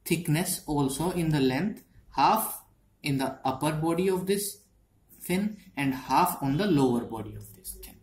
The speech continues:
So the actual length or the correct length is length, this length plus the thickness by, divided by two, and this thickness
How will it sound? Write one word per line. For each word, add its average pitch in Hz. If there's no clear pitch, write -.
So -
the 143
actual 202
length 131
or 131
the -
correct 202
length 131
is 190
length, 139
this 131
length 180
plus 233
the 160
thickness -
by, 131
divided 120
by 143
two, 127
and 131
this 135
thickness -